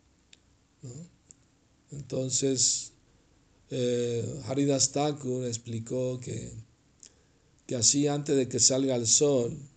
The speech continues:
pero ya está cerca de salir, ya se ve la luz y uno ve todo claro, aunque el sol no se ve todavía.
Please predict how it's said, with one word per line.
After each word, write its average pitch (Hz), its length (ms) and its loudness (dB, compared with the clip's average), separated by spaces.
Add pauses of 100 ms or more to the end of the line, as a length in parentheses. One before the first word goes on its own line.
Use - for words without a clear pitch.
(800)
pero 117 220 -4
ya 123 220 -2
está 127 220 -2
cerca 131 400 0
de 117 120 0
salir, 120 380 0
ya 120 160 -2
se 120 200 2
ve 123 460 -4
la 113 160 -4
luz 127 600 -4 (540)
y 139 80 -8
uno 123 180 -2
ve 123 160 -2
todo 117 360 -2
claro, 123 420 -6 (480)
aunque 120 240 -12
el 113 60 -8
sol 123 240 -6
no 123 120 -6
se 117 200 -2
ve 120 140 -4
todavía. 123 640 -6